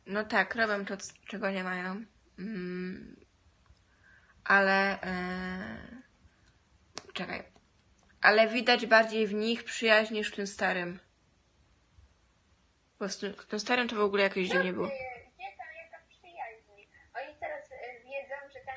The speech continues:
Speaker 2: gdzie się rozstali, więc teraz się bardziej kryją.
Speaker 1: A! <laughs> Nie no, nie.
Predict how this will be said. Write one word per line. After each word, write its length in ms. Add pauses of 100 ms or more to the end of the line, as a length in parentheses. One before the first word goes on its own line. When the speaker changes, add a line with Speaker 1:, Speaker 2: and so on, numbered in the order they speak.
(100)
Speaker 2:
gdzie 100
się 120
rozstali, 680 (260)
więc 280
teraz 300
się 140
bardziej 380
kryją. 300 (640)
Speaker 1:
A! 600 (680)
<laughs> 800
Nie 360
no, 180
nie. 300